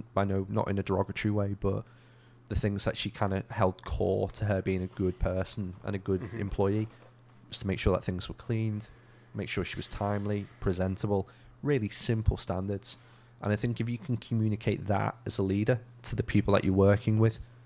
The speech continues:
Speaker 1: so whether it's the three people that then have got eight people underneath them,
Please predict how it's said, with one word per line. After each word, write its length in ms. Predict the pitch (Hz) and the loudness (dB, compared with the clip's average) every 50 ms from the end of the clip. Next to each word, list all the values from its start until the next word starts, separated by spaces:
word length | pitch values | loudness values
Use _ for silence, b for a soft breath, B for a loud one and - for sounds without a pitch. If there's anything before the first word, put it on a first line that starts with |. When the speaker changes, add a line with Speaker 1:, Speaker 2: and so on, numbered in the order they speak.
| B | B
Speaker 1:
so 140 | - - - 117 | -8 4 6 6
whether 160 | 110 107 101 | 8 8 6
it's 140 | - - - | 4 4 2
the 60 | 104 | 2
three 260 | - - 104 101 98 | 2 4 4 4 4
people 280 | - - 104 - 95 92 | 4 2 2 2 2 2
that 180 | 92 90 92 - | 2 2 2 2
then 160 | 90 90 90 | 0 0 0
have 100 | 90 - | 0 2
got 160 | - 87 - - | 2 0 2 2
eight 220 | 92 87 90 - - | -2 -4 -4 -4 -4
people 280 | - 92 - 98 95 | -4 -2 2 2 2
underneath 420 | 90 87 90 90 90 92 - - - | 2 2 2 2 0 0 0 2 2
them, 200 | 107 92 95 | 2 2 2